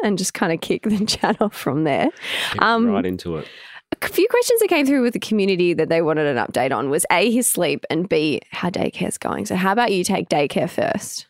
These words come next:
Speaker 2: Mm-hmm.
Speaker 1: and then I'll talk through his sleep update.
Speaker 2: Daycare. All right. So we are
Speaker 1: He's had, like, over ten visits, I'd say.
Speaker 2: Probably, yeah. So we
Speaker 1: Yeah.
Speaker 2: did, was it f-, three before Christmas?
Speaker 1: Yeah.
Speaker 2: Which was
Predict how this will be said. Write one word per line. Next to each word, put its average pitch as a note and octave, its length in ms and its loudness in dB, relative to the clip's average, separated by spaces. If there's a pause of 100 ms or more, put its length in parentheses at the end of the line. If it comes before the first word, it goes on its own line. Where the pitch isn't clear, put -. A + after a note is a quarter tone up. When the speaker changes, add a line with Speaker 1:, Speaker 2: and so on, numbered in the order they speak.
Speaker 2:
Mm-hmm. G#2+ 320 -2
Speaker 1:
and F#3+ 100 0
then E3+ 80 -2
I'll G2 100 -6
talk - 260 -8
through G3+ 320 -6 (160)
his - 180 -6
sleep - 400 -12 (200)
update. - 300 -8 (480)
Speaker 2:
Daycare. B2 520 2 (140)
All C3+ 100 2
right. B2 300 0
So C#3+ 240 0
we C#3 240 2
are B2 640 0 (1300)
Speaker 1:
He's C4 120 2
had, D4 160 2
like, G#3 140 2
over E3+ 120 0
ten G#3 260 -2
visits, C4+ 320 -2
I'd D#4+ 160 -2
say. G#4+ 180 0 (300)
Speaker 2:
Probably, F#2+ 420 0
yeah. G2 140 2
So - 160 -2
we A2+ 40 2
Speaker 1:
Yeah. C#3+ 100 2
Speaker 2:
did, A2+ 100 -4 (680)
was A#2 140 -2
it - 80 -4
f-, - 300 -16 (100)
three A#2+ 420 0
before B2+ 300 0
Christmas? G2 600 -2
Speaker 1:
Yeah. E3+ 140 -2 (320)
Speaker 2:
Which - 220 -4
was - 260 -2